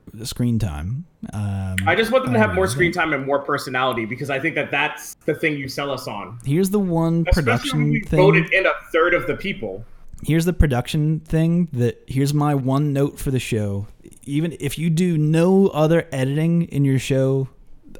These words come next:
Speaker 1: other than this, is that, 'cause they did this in every episode and it,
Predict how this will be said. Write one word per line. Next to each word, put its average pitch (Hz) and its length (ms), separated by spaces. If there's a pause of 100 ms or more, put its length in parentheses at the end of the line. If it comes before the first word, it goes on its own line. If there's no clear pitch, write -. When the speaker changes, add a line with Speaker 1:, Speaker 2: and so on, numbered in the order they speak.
(140)
Speaker 1:
other 160 260
than 156 280
this, 123 360 (460)
is 123 200
that, 120 140
'cause 127 140
they 131 120
did 147 240
this 143 200
in 120 200
every 151 360
episode 175 560 (440)
and 123 120
it, 117 100